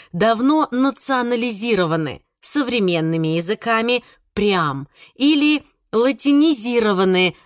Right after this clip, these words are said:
Ахилл, Аякс. Другие чаще встречаются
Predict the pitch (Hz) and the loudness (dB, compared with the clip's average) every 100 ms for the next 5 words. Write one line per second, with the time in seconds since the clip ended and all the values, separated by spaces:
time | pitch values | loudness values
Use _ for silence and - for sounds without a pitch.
0 | _ - 160 - 202 233 247 226 _ _ | _ -4 -4 -6 -2 0 0 -4 _ _
1 | 214 196 160 151 156 - - - _ _ | -4 -2 -2 -6 -4 -6 -6 -8 _ _
2 | - 196 226 233 294 349 226 - - - | -8 -2 -2 0 2 4 2 0 -10 -8
3 | - 254 294 - - - 220 - 269 269 | -2 0 0 -2 -4 -4 -4 -2 -2 0
4 | 269 - | -2 -2